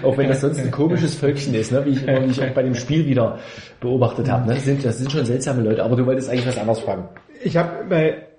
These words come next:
Speaker 2: ähm, ich hab im Fernsehen gab's öfter eine Kutte, die eingeblendet war, wo ich dachte, vielleicht ist quasi Nürnberg noch mal das letzte Refugium der Kuttenträger. Ähm, zumindest
Speaker 1: Ja.
Speaker 2: schien das in dem
Speaker 1: Ist, ist
Speaker 2: Fanblock
Speaker 1: nicht, nicht ganz
Speaker 2: häufiger
Speaker 1: falsch beobachtet, wenn, wenn man sich da so ein bisschen umtut vorm Spiel, ne?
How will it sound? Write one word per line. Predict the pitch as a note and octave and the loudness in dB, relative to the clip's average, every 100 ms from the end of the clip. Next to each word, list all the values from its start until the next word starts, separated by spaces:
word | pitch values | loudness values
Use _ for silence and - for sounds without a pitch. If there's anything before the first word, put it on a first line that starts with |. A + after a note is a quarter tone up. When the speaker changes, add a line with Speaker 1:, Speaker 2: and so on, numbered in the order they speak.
| - | -10
Speaker 2:
ähm, | F3 D3 D3 D3 D3+ | -4 -2 -2 -4 -8
ich | D3+ | 0
hab | E3+ | 0
im | F#3 | 2
Fernsehen | C3+ F3+ G#3 F#3 | 2 2 2 2
gab's | E3+ E3 - | 2 0 0
öfter | F#3+ - | -2 0
eine | F3 D3+ | 0 2
Kutte, | - G#3+ | 2 0
die | E3+ C#3+ | 0 2
eingeblendet | D#3+ D#3+ D#3 - D#3 D3+ D3+ | 2 2 0 0 -2 -2 0
war, | D3+ | 0
wo | D3 | 2
ich | C#3+ | 0
dachte, | D#3+ D#3+ E3 | -4 -8 -8
vielleicht | - D#3 D#3 | -4 -2 -4
ist | E3+ - | -10 -4
quasi | D3+ D3+ D3+ D3 | -2 0 0 0
Nürnberg | C#3+ E3+ F#3 D#3+ E3 | 2 2 2 0 0
noch | D#3 C#3+ - - - | -6 -8 -16 -20 -10
mal | D3+ D#3 - | -6 -6 -6
das | - D3 - | -8 -8 -2
letzte | E3 E3 F3 | 0 0 0
Refugium | D#3 D3+ - G3+ F3+ E3 | 0 0 0 4 6 6
der | E3 | 4
Kuttenträger. | D#3 A3 - D#3 D3+ C3 C3+ - - - - - | 2 0 0 0 0 2 2 -2 -10 -12 -14 -8
Ähm, | C#3+ C3+ | -2 -2
zumindest | C3+ C#3 C#3+ A2+ | 0 0 0 -2
Speaker 1:
Ja. | - | -2
Speaker 2:
schien | E3 | 0
das | E3+ D#3+ | 0 0
in | E3 | -2
dem | D#3 C#3 | 0 0
Speaker 1:
Ist, | - | 0
ist | D#3 D#3+ | 0 2
Speaker 2:
Fanblock | E3 | 2
Speaker 1:
nicht, | D3 D3 - | 0 0 -2
nicht | C#3+ E3 | 0 0
ganz | F3 D#3+ | 0 0
Speaker 2:
häufiger | D#3 | 0
Speaker 1:
falsch | D3+ - | 0 0
beobachtet, | D3 C3+ B2 A2 A#2+ G2+ | 2 2 2 2 0 0
wenn, | A#2+ A#2+ | -2 0
wenn | A#2+ | 2
man | A#2+ | 2
sich | A#2+ | 2
da | A#2+ | 0
so | G#2+ | 0
ein | A2+ | 0
bisschen | A2+ A#2+ A#2 G#2 - | 2 2 2 0 -2
umtut | E3 D#3 - C3 A#2+ | 0 0 0 0 2
vorm | A#2+ A#2 | 2 2
Spiel, | - A2+ | 2 0
ne? | G2+ C#3+ | 2 0